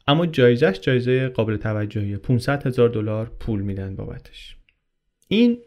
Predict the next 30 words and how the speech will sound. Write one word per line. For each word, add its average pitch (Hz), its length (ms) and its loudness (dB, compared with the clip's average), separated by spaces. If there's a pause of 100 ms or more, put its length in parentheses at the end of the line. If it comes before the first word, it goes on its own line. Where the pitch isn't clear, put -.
اون 196 180 -2 (100)
تابستونی 131 640 4
نبود 117 380 0
که - 120 -4
راس 110 380 -2
واسش 110 400 -6
خیال 107 280 -2
پردازی 101 500 -6
کرده 101 360 -8
بود. - 320 -18 (640)
تابستون 180 480 0
رویایی 160 580 2
راس 151 500 -2
قرار 120 340 0
بود 151 400 -6 (100)
شروع 147 680 0
زندگی 117 680 0
رویاییش 107 580 -2
باشه. - 360 -12 (220)
قرار 120 220 0
بود 143 140 0
تو 143 120 -8
تابستون 127 720 -2
اینجوری 117 300 -2
باشه 131 320 -4
که 127 120 -6
این 131 420 -2 (580)
از 110 420 -4
دوست - 260 -6
دختر 127 640 -2